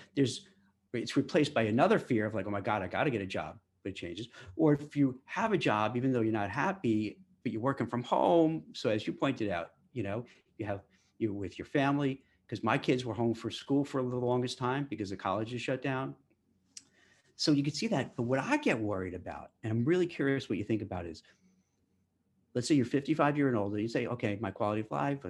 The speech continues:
it's, it's not so bad. I'm, it's, you know, some isolation and stuff."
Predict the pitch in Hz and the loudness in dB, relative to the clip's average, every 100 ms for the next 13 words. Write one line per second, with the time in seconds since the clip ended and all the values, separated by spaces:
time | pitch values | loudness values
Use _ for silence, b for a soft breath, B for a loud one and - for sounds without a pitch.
0 | 85 117 - - 117 104 95 117 117 156 | -8 -8 -8 -12 -10 -6 -4 -4 -2 2
1 | 147 120 98 92 104 - - - 117 123 | 2 2 -2 -6 -8 -12 -12 -12 -8 -4
2 | 117 - 113 117 117 131 135 - 131 120 | -4 0 2 2 0 0 0 0 0 0
3 | 95 - 139 | -2 -2 -2